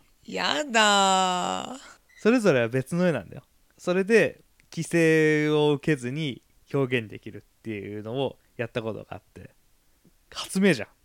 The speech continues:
Speaker 1: 発明だね。
Speaker 2: 発明なんだけど、それってダウンロードだとできないんだよね。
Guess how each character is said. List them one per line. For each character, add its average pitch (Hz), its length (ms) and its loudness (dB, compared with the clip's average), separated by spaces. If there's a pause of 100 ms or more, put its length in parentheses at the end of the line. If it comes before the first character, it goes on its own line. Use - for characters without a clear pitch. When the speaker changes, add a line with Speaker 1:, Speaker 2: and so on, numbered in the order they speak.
(160)
Speaker 1:
発 - 260 -16
明 180 140 -2
だ 175 120 -4
ね。 170 200 -14
Speaker 2:
発 165 240 -4
明 277 120 6
な 269 120 4
ん - 20 2
だ 156 80 2
け 127 60 2
ど、 117 80 -6
そ 160 140 4
れ 196 80 4
っ - 20 2
て 135 160 -2
ダ 139 140 2
ウ 175 100 4
ン 202 120 4
ロ 202 120 8
ー - 20 0
ド 120 120 -4
だ 104 100 -6
と - 120 -18
で 110 100 -8
き 113 80 -8
な 110 80 -8
い 98 40 -12
ん - 40 -18
だ - 80 -14
よ 120 80 -8
ね。 - 80 -20